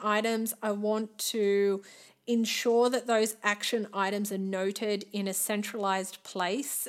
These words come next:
and the people who have assigned actions know about it and have the resources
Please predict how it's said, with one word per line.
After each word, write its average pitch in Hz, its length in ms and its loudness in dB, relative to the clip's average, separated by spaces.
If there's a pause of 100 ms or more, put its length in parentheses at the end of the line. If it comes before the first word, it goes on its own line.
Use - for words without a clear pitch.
(120)
and 196 340 -2 (140)
the 185 80 -6
people 269 480 -2
who 247 180 -2
have 214 240 2
assigned 202 560 -2
actions 196 720 -4
know 185 320 2
about 262 300 4
it 349 200 2 (520)
and 196 180 -2
have 208 200 -2
the 202 80 -2
resources 226 1080 2